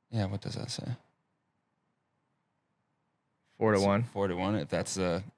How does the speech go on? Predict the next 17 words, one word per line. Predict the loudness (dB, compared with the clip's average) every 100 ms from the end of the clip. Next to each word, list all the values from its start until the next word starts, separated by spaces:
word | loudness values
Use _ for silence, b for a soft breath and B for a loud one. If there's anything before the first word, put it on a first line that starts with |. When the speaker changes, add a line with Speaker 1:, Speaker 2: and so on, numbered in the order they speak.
| _ -2
Speaker 1:
individual | 0 0 -2 -4
score. | 0 0 -2 -8 _ _ _ _ -10
Speaker 2:
And | -2
what | 0 0
period | 2 4 4
was | 4 4
that? | 2 4
Do |
you | 2
know? | 0 -4 _ _ _ _ _ -20 _ _ _ _ _ _ _ _ _ _ _ _ _ _
Speaker 1:
It | -4
looks | 0
like | 0
it's | 2
saying | 2 2
the | 2
first. | 4 4 4 -2